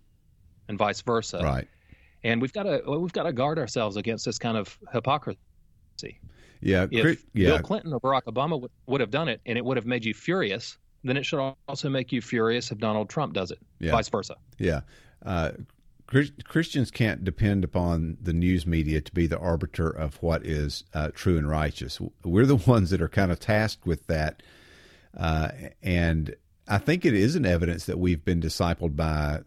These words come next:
Speaker 2: the culture when we're so inconsistent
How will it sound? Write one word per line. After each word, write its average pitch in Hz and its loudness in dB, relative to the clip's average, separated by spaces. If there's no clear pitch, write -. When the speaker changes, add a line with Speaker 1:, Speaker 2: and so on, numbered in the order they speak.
Speaker 2:
the 85 -6
culture 95 -2
when 85 2
we're 95 4
so 110 4
inconsistent 90 -2